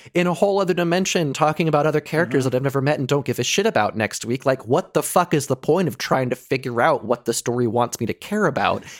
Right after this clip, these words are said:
Speaker 1: It doesn't know what it
Speaker 2: Yeah.
Speaker 1: wants me to care about." And
Speaker 2: Yeah.
Speaker 1: Sybil, hearing you kinda talk about your thoughts at the end of these discs, it's giving me a lot of that vibe, you know?
Speaker 2: Yeah.
Speaker 1: Um,
Speaker 2: And the
Speaker 1: which
Speaker 2: thing
Speaker 1: is
Speaker 2: is, if
Speaker 1: interesting.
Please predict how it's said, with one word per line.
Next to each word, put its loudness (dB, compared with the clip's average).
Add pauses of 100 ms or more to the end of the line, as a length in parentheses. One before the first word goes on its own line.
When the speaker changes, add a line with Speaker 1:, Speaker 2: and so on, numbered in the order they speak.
(160)
Speaker 1:
It 0
doesn't 0
know 2
what 0
it -6
Speaker 2:
Yeah. 2
Speaker 1:
wants -4
me -6
to -10
care -2
about." -2 (320)
And 2
Speaker 2:
Yeah. 2 (580)
Speaker 1:
Sybil, 0
hearing 2
you 0
kinda 2
talk 0
about 2 (180)
your 0
thoughts 0
at -6
the -2
end 2
of -2
these -2
discs, -2
it's -2
giving 2
me 2
a 2
lot 2
of -4
that -2 (800)
vibe, 0 (180)
you 0
know? 0 (520)
Speaker 2:
Yeah. 2
Speaker 1:
Um, -4 (360)
Speaker 2:
And 0
the 2
Speaker 1:
which 2
Speaker 2:
thing 2
Speaker 1:
is 2
Speaker 2:
is, 6
if 2
Speaker 1:
interesting. 0